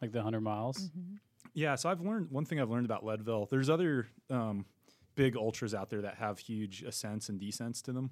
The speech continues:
Speaker 1: Yeah.
Speaker 3: But Leadville, um, so it's a thirty-hour cutoff, and I guess that's actually a pretty tight cutoff for this particular race, especially because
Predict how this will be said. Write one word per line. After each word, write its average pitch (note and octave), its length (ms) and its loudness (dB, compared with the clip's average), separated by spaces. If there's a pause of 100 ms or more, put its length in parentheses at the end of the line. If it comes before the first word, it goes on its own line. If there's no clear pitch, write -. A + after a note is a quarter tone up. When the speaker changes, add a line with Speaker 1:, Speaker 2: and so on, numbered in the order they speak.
(220)
Speaker 1:
Yeah. G2+ 180 0 (480)
Speaker 3:
But A#2 140 2
Leadville, B2+ 640 4
um, A2 340 -2
so - 140 0
it's A2+ 120 0
a A#2 40 -2
thirty-hour A#2+ 540 -2
cutoff, G2+ 460 -4 (640)
and B2 120 0
I A2+ 80 0
guess C3 480 0
that's A#2+ 240 -4
actually C#3 400 -2
a A2 100 -6
pretty A#2 400 -2
tight G2 480 -6
cutoff G2 380 -6
for G2+ 120 -8
this G2 140 -8
particular G2 540 -10
race, F#2 280 -8
especially B2 460 -2
because G#2 480 -6